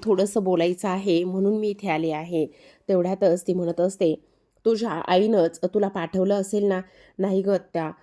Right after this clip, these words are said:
मला माझ्या आईनं म्हणजेच मानं अजिबात नाही पाठवलं. मला जेव्हा कळलं ना की तू अशा अवतारामध्ये इथे आली आहेस, तेव्हा मला थोडासा राग आला,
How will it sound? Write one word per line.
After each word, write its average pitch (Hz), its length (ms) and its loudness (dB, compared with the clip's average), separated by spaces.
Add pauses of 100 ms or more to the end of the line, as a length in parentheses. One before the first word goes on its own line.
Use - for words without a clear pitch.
(160)
मला 202 260 2
माझ्या 185 340 -2
आईनं 190 480 0
म्हणजेच 190 400 -2
मानं 180 360 2 (100)
अजिबात 196 440 0
नाही 180 140 2
पाठवलं. 165 500 -2 (440)
मला 220 200 0
जेव्हा 208 360 -2
कळलं 196 360 2
ना 175 180 -2 (400)
की 233 80 -2
तू 190 260 2 (300)
अशा 220 260 -2
अवतारामध्ये 196 600 2
इथे 196 220 -2
आली 175 220 2
आहेस, 170 420 0 (280)
तेव्हा 202 220 0
मला 214 180 -2
थोडासा 202 400 0
राग 185 200 -2
आला, 175 240 0